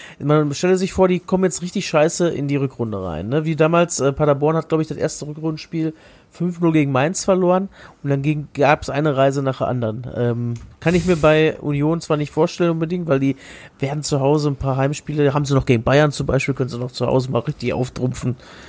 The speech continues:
ne? So. <laughs> Und, äh, da, ich glaub auch nicht, aber, äh, ja, Mainz, ah. Also, ich kann mir Bremen eigentlich nicht vorstellen, aber ja,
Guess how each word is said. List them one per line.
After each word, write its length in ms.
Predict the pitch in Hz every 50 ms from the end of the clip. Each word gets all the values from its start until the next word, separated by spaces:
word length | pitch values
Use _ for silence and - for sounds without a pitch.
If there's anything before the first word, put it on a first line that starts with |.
| - - - - -
ne? 240 | 139 135 139 147 143
So. 220 | 143 147 127 131 - - - - - - - - - - - - -
<laughs> 640 | - - 143 - - - - - - - - - -
Und, 340 | - 123 123 120 120 117 -
äh, 120 | 120 117
da, 260 | 113 113 113 117 113
ich 160 | 113 120 - -
glaub 180 | - 131 120
auch 180 | 92 127 123 123
nicht, 160 | 123 113 -
aber, 260 | 120 113 117 135 139 139
äh, 540 | 139 147 143 - 64 71 95 113 127 127 117 - - - - - -
ja, 120 | - 135 135
Mainz, 760 | 135 135 135 156 180 196 214 - - - - - - - - - - - - - - - -
ah. 400 | - - - - 330 330 285 - - _ _ _ _ _ _ _ _ _ _ _ _ _ _ - -
Also, 160 | - 147 160 170
ich 240 | 196 214 208 175 -
kann 100 | 180 214
mir 100 | 233 202
Bremen 340 | 160 - - 175 214 220 226
eigentlich 200 | - 220 220 202
nicht 140 | 208 196 -
vorstellen, 540 | - - - - - - - 113 113 113 - - _ _ - - - _ _ - -
aber 400 | - 135 139 143 143 139 - - _ _ _ _ _ -
ja, 240 | 139 165 160 170